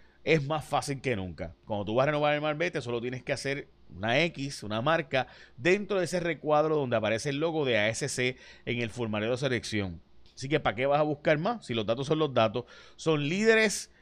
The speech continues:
con más reclamaciones pagadas de seguro obligatorio, sobre dos punto tres billones en pagos, miles extremadamente satisfechos con un servicio a través de WhatsApp.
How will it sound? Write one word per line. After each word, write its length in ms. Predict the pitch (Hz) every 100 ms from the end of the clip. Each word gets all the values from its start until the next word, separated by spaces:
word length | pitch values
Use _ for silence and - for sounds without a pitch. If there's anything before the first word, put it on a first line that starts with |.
| -
con 240 | 127 110 113
más 200 | 185 214
reclamaciones 560 | 202 190 175 151 170
pagadas 360 | 160 151 151 151
de 80 | 135
seguro 260 | 123 123
obligatorio, 480 | 135 139 131 117 113
sobre 260 | 110 107 104
dos 160 | 127
punto 300 | - 147 147
tres 180 | 143 143 123
billones 520 | 139 120 123 156 165
en 140 | 165 156
pagos, 520 | 147 127 127 131 - - - -
miles 460 | - 160 196 202 160
extremadamente 600 | 147 135 135 139 147 147
satisfechos 540 | 151 147 - 139 -
con 140 | - 123
un 60 |
servicio 260 | 101 107 107
a 40 |
través 240 | 131 123 120
de 60 |
WhatsApp. 560 | 123 127 139 - 123 -